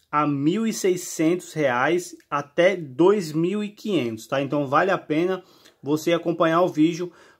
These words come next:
pra saber esses detalhes. Vamos lá então para um pouco mais de informações sobre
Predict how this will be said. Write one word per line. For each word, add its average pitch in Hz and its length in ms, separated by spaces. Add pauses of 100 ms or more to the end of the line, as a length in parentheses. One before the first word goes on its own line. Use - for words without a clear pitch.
(120)
pra 156 140
saber 151 460
esses 160 320
detalhes. 139 560
Vamos 156 260
lá 170 140
então 160 440 (440)
para 151 200
um 156 60
pouco 156 260
mais 151 280
de 135 200
informações 160 1000 (320)
sobre 160 640